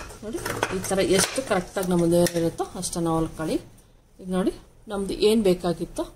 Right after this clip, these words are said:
ಆ, front ಅದು ready ಆಯಿತು. ಆ, ನೀವು ಕೂಡ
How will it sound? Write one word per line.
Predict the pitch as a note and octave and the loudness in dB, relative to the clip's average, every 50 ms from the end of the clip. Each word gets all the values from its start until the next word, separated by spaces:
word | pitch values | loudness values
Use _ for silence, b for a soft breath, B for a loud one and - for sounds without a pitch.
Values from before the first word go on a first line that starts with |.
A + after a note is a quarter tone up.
| _ - - | _ -14 -6
ಆ, | F#3+ F#3 F3+ F3+ F3+ F3 | -2 2 4 4 4 4
front | F3 - - F#3 F3 E3+ - - | 2 2 2 2 2 2 2 -2
ಅದು | F#4 - G#3+ E3+ | -2 0 -2 0
ready | E3 E3 D#3+ D#3+ D#3 | 2 2 2 2 0
ಆಯಿತು. | D3 D3 C3+ C3 - - - - - - b b b b b b b b b b b - G3+ | 0 0 -2 -4 -6 -10 -16 -18 -20 -20 b b b b b b b b b b b -4 -2
ಆ, | G#3 G#3 | 0 2
ನೀವು | G#3 G#3+ A#3+ C4 D4 D4+ D#4+ D4+ | 4 6 6 6 6 6 4 2
ಕೂಡ | - - A#3+ G#3 G3 F#3+ | 2 2 4 4 4 4